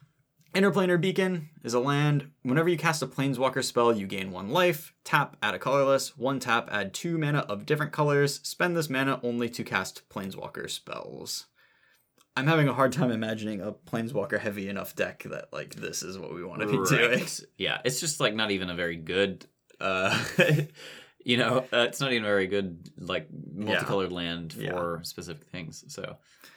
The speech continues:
Speaker 2: um,
Speaker 1: Right, you can't, like, cast your three red, red Sarkhan off of this unless you drew
Speaker 2: No.
Speaker 1: another red land if
Speaker 2: Right.
Speaker 1: you're, like, going really hard on different color Planeswalkers.
Speaker 2: Yeah.
Speaker 1: And obviously any deck with this many Planeswalkers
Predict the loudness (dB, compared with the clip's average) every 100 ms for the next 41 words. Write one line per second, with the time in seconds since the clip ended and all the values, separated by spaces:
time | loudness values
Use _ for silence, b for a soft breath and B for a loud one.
0 | B B -6 -2 -2 2 4 6 4 4
1 | 4 4 4 2 2 4 4 4 -2 _
2 | -6 0 4 4 4 2 2 0 2 0
3 | -2 -4 -6 -2 -2 -2 -4 -8 -12 -8
4 | -6 -4 -4 -2 -2 0 -2 0 -2 0
5 | 0 0 -4 -4 -6 -6 -2 -2 0 -2
6 | -2 -4 -2 -4 -4 -4 -6 -4 -2 -2
7 | -4 -10 -10 -12 -8 -6 -6 -8 -12 -10
8 | -10 -10 -12 -14 -18 _ -18 -18 _ 4
9 | 6 6 6 4 0 2 0 0 -2 -2
10 | -2 -4 -2 -4 -2 -4 -6 -10 -10 -12